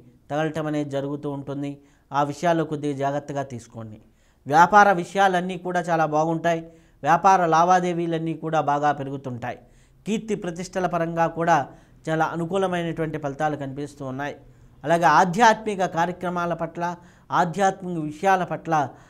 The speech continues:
ఆసక్తి ఎక్కువ చూపుతూ ఉంటారు. ధ్యానాది కార్యక్రమాలు, యోగాది కార్యక్రమాల్లో కొంతమంది పాల్గొంటూ ఉంటారు. ఇట్లాంటి పరిస్థితులు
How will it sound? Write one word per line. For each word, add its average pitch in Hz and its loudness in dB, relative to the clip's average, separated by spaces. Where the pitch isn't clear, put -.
ఆసక్తి 156 -2
ఎక్కువ 151 -6
చూపుతూ 151 -8
ఉంటారు. 156 -4
ధ్యానాది 185 2
కార్యక్రమాలు, 156 -2
యోగాది 175 2
కార్యక్రమాల్లో 151 -4
కొంతమంది 131 -6
పాల్గొంటూ 123 -8
ఉంటారు. 120 -8
ఇట్లాంటి 143 -6
పరిస్థితులు 156 -4